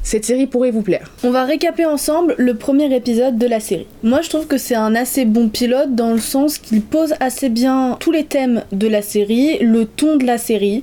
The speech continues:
Speaker 2: présente tous les personnages, il est très dense, mais après avoir vu ce pilote, on sait pourquoi on signe et on n'est pas déçu.
Speaker 1: Juste avant de commencer l'épisode, je précise quelques trigger warnings pour non seulement le premier épisode, mais aussi le reste de la série. Du coup,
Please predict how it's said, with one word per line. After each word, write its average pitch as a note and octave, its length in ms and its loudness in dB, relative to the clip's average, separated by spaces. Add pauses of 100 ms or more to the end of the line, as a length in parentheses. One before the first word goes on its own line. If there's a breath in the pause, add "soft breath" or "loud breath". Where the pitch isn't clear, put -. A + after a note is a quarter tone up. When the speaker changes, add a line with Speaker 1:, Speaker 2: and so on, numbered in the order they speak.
Speaker 2:
présente B3 340 0
tous D#4 120 -2
les C#4+ 120 2
personnages, B3 560 0
il B3 120 0
est B3 120 0
très D4+ 220 -2
dense, B3+ 580 -2
mais C#4 540 2 (140)
après F#4 240 -2
avoir C#4 160 2
vu B3 140 0
ce - 100 -8
pilote, C#4 520 0 (140)
on A#3 160 2
sait C4+ 220 -2
pourquoi B3 320 -2
on A#3 80 0
signe C#4+ 480 0
et A#3+ 120 0
on A#3 80 2
n'est A3 140 2
pas B3 160 0
déçu. - 520 -2
Speaker 1:
Juste C4+ 260 0
avant C4+ 140 0
de A#3+ 60 -2
commencer B3 300 0
l'épisode, A3+ 400 0
je A3+ 60 0
précise G#3 360 -2
quelques G#3 320 -2
trigger G#3 260 0
warnings G3+ 440 2
pour A3 380 -2
non G#3 80 4
seulement G#3 220 2
le G3+ 40 0
premier G3 240 0
épisode, G#3 480 -2
mais G#3 140 4
aussi A#3+ 420 0
le G#3 140 2
reste A3+ 160 0
de A3 60 0
la G#3+ 100 -2
série. - 300 -6 (220)
Du G#3+ 120 2
coup, - 200 -4